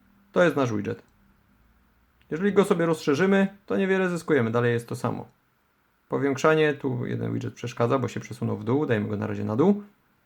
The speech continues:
Przytrzymując palcem możemy próbować powiększać i zobaczyć, czy coś się wydarzy, bo czasami się powiększa, a czasami nie. O,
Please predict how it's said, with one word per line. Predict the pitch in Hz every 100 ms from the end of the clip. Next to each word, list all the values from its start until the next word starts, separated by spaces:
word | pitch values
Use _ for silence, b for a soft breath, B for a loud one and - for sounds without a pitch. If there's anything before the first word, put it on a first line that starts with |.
| _ _ _ _ _ _ _ _
Przytrzymując | - 131 - 117 123 117
palcem | 139 139 135
możemy | 117 117 117 120 _
próbować | - 117 123 123
powiększać | 107 107 151 - 147 131
i |
zobaczyć, | 120 127 131 127 -
czy | - 127
coś | 123 -
się | 131
wydarzy, | 127 143 127
bo | 104 104
czasami | 117 127 120
się | 113
powiększa, | 101 113 170 165 131
a |
czasami | 123 120 117
nie. | 110 110 - _ _ -
O, | 107